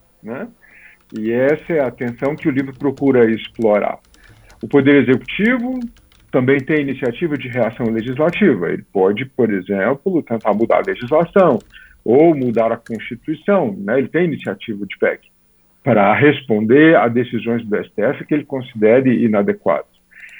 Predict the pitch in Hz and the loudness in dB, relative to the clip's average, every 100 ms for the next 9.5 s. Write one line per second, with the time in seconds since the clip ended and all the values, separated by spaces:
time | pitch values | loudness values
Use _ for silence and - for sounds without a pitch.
0 | - _ _ 139 175 233 226 220 185 120 | -20 _ _ 2 4 4 6 4 2 0
1 | 113 113 - 160 190 190 139 139 170 170 | -4 -6 -4 -2 -2 -4 -4 -4 -4 -6
2 | 151 127 156 214 180 143 123 _ 117 104 | -6 0 2 2 0 -2 -6 _ -14 -14
3 | 101 127 110 110 - - 110 139 - 117 | -10 -8 -6 -8 -8 -8 2 2 4 2
4 | 117 120 160 180 185 131 117 113 107 _ | 2 2 4 4 4 0 -4 -8 -10 _
5 | - _ 151 208 175 135 135 127 123 113 | -20 _ -2 0 0 -4 -6 -4 -4 -2
6 | 127 120 113 - 117 110 117 107 117 - | 0 0 -2 -2 -2 0 0 0 -2 -4
7 | 110 101 95 120 135 143 - 139 117 110 | -4 0 2 4 4 2 -2 -2 0 0
8 | 123 110 104 - 113 104 - 107 85 - | 0 0 0 -2 -4 -4 -6 -4 -4 -2
9 | 135 180 156 85 | 2 4 4 2